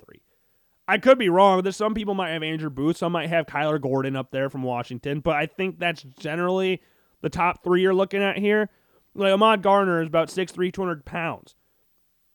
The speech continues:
He doesn't get beat deep. He doesn't get beat over top. He hasn't allowed a touchdown. He allowed, like, point one yards per catch last year. Like, the dude is insane. Derek Stingley just can't stay healthy. If Derek Stingley could stay healthy, dude would easily be the number one corner of the draft.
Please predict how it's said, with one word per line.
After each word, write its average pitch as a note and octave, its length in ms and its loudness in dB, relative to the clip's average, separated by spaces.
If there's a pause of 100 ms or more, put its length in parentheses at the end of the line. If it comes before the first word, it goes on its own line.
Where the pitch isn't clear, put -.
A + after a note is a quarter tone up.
(140)
He D3+ 80 -8
doesn't G#3 220 0
get G3 160 0
beat G3 200 -8
deep. D#3 280 -10
He D3+ 40 -12
doesn't F#3+ 200 -4
get F#3+ 120 -2
beat G3 200 -2
over F#3 180 0
top. D#3+ 360 -2
He D#3+ 40 -4
hasn't G3 160 -2
allowed F#3 220 -2
a - 20 -12
touchdown. F#3 400 -4
He D#3+ 60 -4
allowed, F#3 180 -2
like, E3 180 -8
point G#3+ 300 -2
one F3+ 240 -4
yards F3 380 -2
per - 180 -2
catch E3 500 -6 (280)
last E3 420 2
year. D#3 380 -2 (340)
Like, F3 300 -4
the F#3+ 100 -8
dude A#3 400 -2
is F3 260 -4
insane. F3+ 680 -6 (380)
Derek A3+ 220 6
Stingley A3 320 -2
just E3 160 -6
can't F3 220 -6
stay E3+ 180 -4
healthy. D3 280 -2
If D#3 80 -10
Derek B3+ 240 2
Stingley G#3+ 320 0
could F3+ 120 -8
stay F#3 240 -2
healthy, C3+ 540 0 (360)
dude A3 180 2
would G3 120 4
easily G3 360 -2
be E3 100 0
the D3+ 80 -4
number C#3 160 -4
one B2+ 80 -6
corner A#2 220 -8
of G#2+ 40 -10
the G#2 60 -14
draft. G2 240 -14